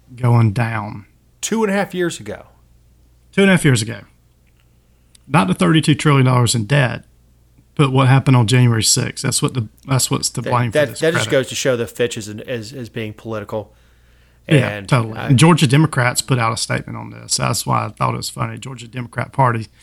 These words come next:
Speaker 1: they said, you know, they said the events on January sixth made Fitch downgrade our credit from triple A to double A plus.
Speaker 2: They didn't burn down the damn Capitol.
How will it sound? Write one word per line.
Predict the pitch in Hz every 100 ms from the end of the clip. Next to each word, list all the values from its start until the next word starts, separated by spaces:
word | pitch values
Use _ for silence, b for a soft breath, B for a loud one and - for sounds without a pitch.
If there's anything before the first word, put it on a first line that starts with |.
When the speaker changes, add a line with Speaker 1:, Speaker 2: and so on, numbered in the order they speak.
| b b b b -
Speaker 1:
they | 135
said, | 117 131 110
you | 120
know, | 117
they | 113 123 127
said | 127
the | 117 131
events | 143 113 160 151
on | 147
January | 135 156 147
sixth | - 139 127
made | - 131 127 117
Fitch | - 139 127 -
downgrade | - 127 135 127 127
our |
credit | 123 139 120 117
from | 120
triple | 113 135 - 123
A | 123 123
to |
double | 113 123 123 123
A | 127
plus. | - 113 - - - _ _ _ _ _ _ _ _ _ _ _ _ b b b b b
Speaker 2:
They | - 214
didn't | 247 156
burn | 190 190
down | 165 180
the |
damn | 147 165 143
Capitol. | 190 190 165 110 -